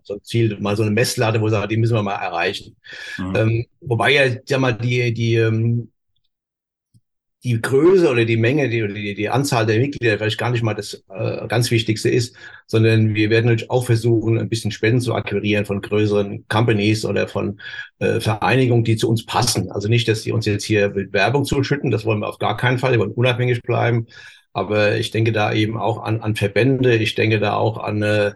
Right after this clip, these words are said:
Speaker 1: auch an, an ein Startup, was in dem Bereich sich tätigt, et cetera. Da sind wir natürlich auch zugange. Aber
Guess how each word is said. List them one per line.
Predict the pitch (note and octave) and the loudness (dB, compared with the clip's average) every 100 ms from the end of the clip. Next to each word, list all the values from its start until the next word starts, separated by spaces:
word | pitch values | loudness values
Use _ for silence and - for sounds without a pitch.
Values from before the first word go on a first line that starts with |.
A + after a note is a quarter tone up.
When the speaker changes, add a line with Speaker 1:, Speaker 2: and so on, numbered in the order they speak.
| - - _ - | -8 -20 _ -4
Speaker 1:
auch | - D3 F3+ | 2 2 2
an, | B2+ A#2+ | 2 2
an | A#2+ B2 | 2 2
ein | |
Startup, | A2+ - A2 D3+ C#3 A2+ | 0 0 0 2 0 0
was | A2 | -2
in | A#2 | 0
dem | A#2 A2+ | 0 0
Bereich | G#2 A2+ | 0 0
sich | A2+ G#2+ | -2 -4
tätigt, | A#2 A2+ A2+ - | -2 -2 -2 -4
et | A2 | -6
cetera. | - G#2 F#2+ F#2 | -2 -2 -2 -4
Da | G#2 | -4
sind | A2 G#2+ | 0 0
wir | G#2+ | 0
natürlich | G#2 G2+ | -2 -4
auch | - - | -6 -4
zugange. | G#2 - - - - - - | -4 -4 -8 -12 -20 -20 -4
Aber | A2+ A#2+ A#2+ C3 | 2 4 4 2